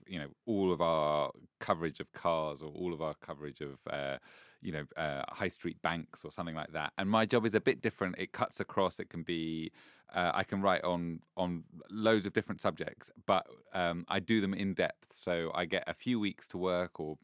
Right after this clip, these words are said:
often, often longer, often months to work on a story, to really tell,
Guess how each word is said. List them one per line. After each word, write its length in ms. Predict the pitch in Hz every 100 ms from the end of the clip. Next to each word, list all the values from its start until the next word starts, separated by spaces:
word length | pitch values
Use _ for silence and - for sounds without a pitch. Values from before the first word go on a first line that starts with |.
| -
often, 480 | - 92 98 87 85 -
often 300 | - 92 90
longer, 260 | 95 82
often 320 | - - -
months 400 | 87 95 90 - -
to 80 |
work 260 | 90 87 -
on 100 | 78
a 40 | 78
story, 580 | - 113 101 95 90 - - - -
to 120 | - 107
really 340 | 110 123 113
tell, 600 | - 117 110 101 95 92